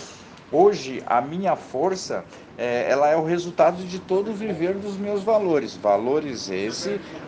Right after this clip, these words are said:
a qual, pela minha irresponsabilidade, pela minha imaturidade, ficou na mão do, do,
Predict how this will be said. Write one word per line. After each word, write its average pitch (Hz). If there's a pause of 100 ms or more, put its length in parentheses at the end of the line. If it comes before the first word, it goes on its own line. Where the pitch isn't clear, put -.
a 117
qual, 143 (520)
pela 139
minha 151
irresponsabilidade, 139
pela 131
minha 135
imaturidade, 131 (320)
ficou 208
na 214
mão 151
do, 120
do, 104